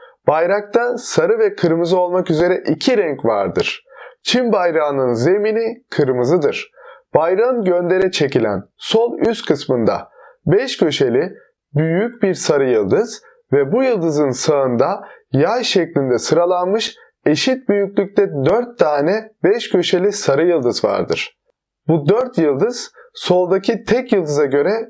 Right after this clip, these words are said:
çok küçüktür. Çin bayrağındaki kırmızı renk komünizmi ve Çin Han ulusunu simgeler. Büyük sarı yıldız Komünist Parti'nin önderliğini ifade eder. Dört küçük sarı yıldız ise ülkenin var olan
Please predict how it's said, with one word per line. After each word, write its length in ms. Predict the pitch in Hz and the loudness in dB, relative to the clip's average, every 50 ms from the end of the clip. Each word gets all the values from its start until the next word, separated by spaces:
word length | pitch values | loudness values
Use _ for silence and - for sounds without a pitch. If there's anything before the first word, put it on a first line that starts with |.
| _ - | _ -8
çok 300 | - - 190 185 190 - | -2 0 0 0 0 -4
küçüktür. 680 | - - - - 110 - - - 78 - - - _ _ _ _ - - - - - _ _ - | -6 -4 -2 -4 -4 -4 -2 -4 -4 -4 -4 -10 _ _ _ _ -20 -20 -20 -20 -20 _ _ -6
Çin 300 | - - 262 277 254 240 | -2 0 0 0 2 0
bayrağındaki 680 | 233 214 208 202 208 202 202 202 196 208 202 240 226 240 | 0 2 2 2 2 2 0 0 0 0 0 -2 -4 -2
kırmızı 460 | - - 175 180 185 202 185 202 196 | 0 0 2 2 2 0 0 0 0
renk 240 | 170 185 214 226 - - - - _ _ - | 0 0 -2 -4 -8 -14 -20 -20 _ _ -2
komünizmi 840 | - 170 160 170 185 190 220 220 208 165 139 131 143 165 - - - - | -2 0 0 2 0 0 0 0 0 -2 0 0 0 -2 -2 -6 -4 0
ve 240 | 131 151 165 165 165 | 2 2 0 0 -2
Çin 300 | - - - 233 240 220 | -4 -2 0 0 0 -2
Han 320 | 185 - - 202 220 233 | -4 -4 -2 -2 0 0
ulusunu 520 | 214 - 156 151 143 139 143 - 151 170 190 | 0 0 2 0 0 0 0 0 0 0 0
simgeler. 680 | 185 - 147 127 123 123 120 110 110 98 92 - - _ _ _ _ - - _ _ - - | 0 0 0 2 2 2 2 2 0 -2 -4 -8 -12 _ _ _ _ -20 -20 _ _ -2 0
Büyük 260 | 160 202 240 247 247 | 2 2 0 -2 -4
sarı 320 | - - - 147 170 214 | -2 0 0 2 2 2
yıldız 440 | 233 214 180 160 202 247 240 - - - - - _ - | 2 0 0 0 -2 -2 -4 -6 -14 -18 -20 -20 _ -2
Komünist 520 | - 165 165 175 202 240 269 269 262 - | 0 0 0 2 0 0 -2 -4 -2 -2
Parti'nin 640 | 190 170 165 165 160 - 180 190 214 226 - - - | -2 0 0 -2 0 0 0 0 0 -2 -2 0 0
önderliğini 840 | 147 147 156 165 156 170 170 170 170 170 165 170 175 180 156 85 113 | 2 2 2 2 0 0 0 0 0 2 2 2 0 0 -2 -2 -2
ifade 420 | 117 - 120 113 107 101 107 104 | -2 0 -2 0 0 2 2 2
eder. 400 | 104 92 110 98 92 - - _ _ _ - - _ _ _ - 139 | 2 2 0 -2 -2 -6 -12 _ _ _ -20 -20 _ _ _ 0 0
Dört 280 | 170 214 254 247 - | 2 2 2 -2 -2
küçük 340 | - 196 185 - - 151 135 | -2 -2 -2 0 -2 -2 -2
sarı 300 | - - 139 131 160 208 | 0 0 2 2 2 2
yıldız 320 | 233 233 214 208 190 175 | 0 0 0 -2 -2 -2
ise 320 | 190 180 - - 214 214 214 - - - _ - | -4 -2 0 0 0 0 -2 -10 -20 -20 _ -2
ülkenin 600 | - 175 180 180 - - 214 214 233 226 214 180 139 | 0 0 0 0 0 0 0 0 2 0 0 0 0
var 220 | 160 185 214 233 | 0 0 2 0
olan 300 | 220 190 165 180 196 214 | 0 2 2 0 0 -2